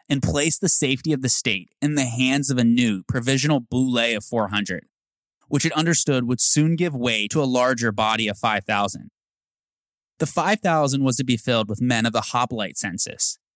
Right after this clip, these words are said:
and these also would be the only citizens eligible to take part in the ecclesia. Four hundred was the size of Solon's original council, and presumably there was around five thousand eligible hoplites at that time when he restructured the classes.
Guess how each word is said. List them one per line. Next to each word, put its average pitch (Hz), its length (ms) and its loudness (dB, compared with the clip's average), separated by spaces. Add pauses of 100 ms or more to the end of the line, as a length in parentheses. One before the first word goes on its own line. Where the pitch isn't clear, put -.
(100)
and 135 180 0
these 170 200 2
also 143 420 0
would 139 180 -2
be 131 120 2
the 139 220 -4
only 156 320 4
citizens 135 520 0
eligible 110 480 0
to 127 120 -2
take 131 280 -4
part 127 380 0
in 117 80 0
the 113 100 2
ecclesia. 101 640 -4 (1000)
Four 196 320 -2
hundred 147 360 -2
was 135 160 -4
the 143 100 0
size 131 420 0
of 131 60 -4
Solon's 123 640 0
original 107 340 -2
council, - 580 -6 (440)
and 139 120 -4
presumably 139 680 2
there 127 200 0
was 165 120 2
around 175 300 0
five 139 400 0
thousand 127 480 0
eligible 123 420 0
hoplites 117 580 -4
at - 40 -20
that 95 180 -2
time 90 360 -8 (180)
when 131 140 2
he 123 80 0
restructured 120 720 -2
the 101 80 -6
classes. - 800 -6